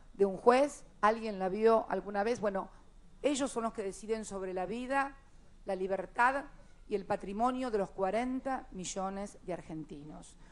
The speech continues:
Por eso, la democratización de la justicia hace también al saneamiento del sistema. ¿Y saben qué? Fundamentalmente, a lograr algo que la gente está demandando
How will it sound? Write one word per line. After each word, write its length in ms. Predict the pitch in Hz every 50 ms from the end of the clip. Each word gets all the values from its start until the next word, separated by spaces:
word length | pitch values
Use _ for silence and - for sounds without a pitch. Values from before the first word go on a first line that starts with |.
| - - - -
Por 140 | - 262 277
eso, 480 | 285 - - - 277 277 262 269 - - - - - - - - - - -
la 100 | - 233
democratización 1200 | 208 220 214 208 202 190 202 196 196 208 180 - 202 - - - 269 254 226 202 190 185 190 - - - - - - - -
de 80 | - 202
la 80 | 196
justicia 800 | - - 190 - - - 233 196 - - 240 240 240 240 233 - - - - - - - - - - -
hace 600 | - 240 226 - - 247 240 240 226 - - - - - - - - - - - - -
también 680 | - 214 202 196 202 196 220 226 233 240 233 240 233 214 - - - - - -
al 160 | - 208 208 190
saneamiento 760 | - 208 196 202 202 202 208 226 247 254 254 254 - - 240
del 140 | 214 196 185
sistema. 400 | - 208 185 - - 247 247 247
¿Y 40 | -
saben 340 | - 262 269 269 240 220
qué? 120 | 196 - 254
Fundamentalmente, 1120 | - - 226 208 196 185 185 185 180 196 196 196 202 214 220 233 233 233 247 220 196 233 - - - - - - - - - - - -
a 100 | - 220
lograr 320 | 220 220 220 240 269 277
algo 200 | 269 277 285 269
que 100 | 269 233
la 100 | 202 208
gente 280 | 190 - 247 247 233 220
está 200 | 185 - 226 226
demandando 840 | 233 220 196 196 190 190 190 196 196 196 190 180 165 - 101 104 -